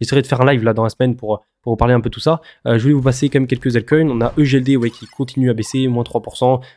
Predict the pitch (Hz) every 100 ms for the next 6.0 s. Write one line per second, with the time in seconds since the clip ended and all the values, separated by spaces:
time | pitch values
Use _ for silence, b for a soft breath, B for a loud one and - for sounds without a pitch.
0 | B - 135 127 135 135 127 110 113 123
1 | 113 107 110 - 127 110 120 110 123 139
2 | 123 113 123 110 104 104 - 120 113 123
3 | 110 104 b b - 110 170 - 113 139
4 | 139 113 143 185 B B 123 - 147 131
5 | 120 110 - - 110 120 151 - 165